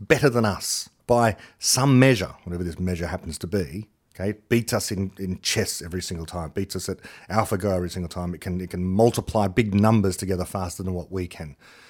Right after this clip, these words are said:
How you could measure whether or not it does poetry better than us, I don't know. But that aside,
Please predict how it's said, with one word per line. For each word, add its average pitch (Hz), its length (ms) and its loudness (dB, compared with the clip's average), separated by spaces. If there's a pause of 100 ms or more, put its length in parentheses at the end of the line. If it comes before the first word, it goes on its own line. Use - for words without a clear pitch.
(140)
How 104 120 -4
you 127 140 0
could 92 160 -2
measure 101 320 2
whether 90 160 0
or 87 120 -4
not 90 80 -6
it 78 60 -14
does 82 180 -10
poetry 90 560 -4
better 78 220 -10
than 73 120 -12
us, 85 260 -8
I 90 80 -10
don't 82 340 -6
know. 78 300 -8
But - 160 -12 (160)
that 127 240 2
aside, 85 540 -2